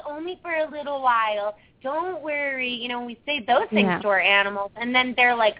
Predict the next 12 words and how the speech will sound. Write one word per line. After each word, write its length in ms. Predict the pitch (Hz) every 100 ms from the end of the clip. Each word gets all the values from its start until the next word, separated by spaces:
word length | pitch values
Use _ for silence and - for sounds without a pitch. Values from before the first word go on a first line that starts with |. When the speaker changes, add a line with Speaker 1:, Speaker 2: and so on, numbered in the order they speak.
| -
Speaker 1:
"Oh," 580 | 269 359 370 220 190 175
did 160 | 214 220
they 100 | 277
get 160 | 233 226
depressed? 540 | 220 302 453 226 - _ _ _ _ _ -
But 140 | 320
Speaker 2:
Yeah. 240 | 220 214 277
Speaker 1:
you're 100 | 349
making 340 | 294 269 262
it, 120 | 233 -
like, 120 |
a 60 | 220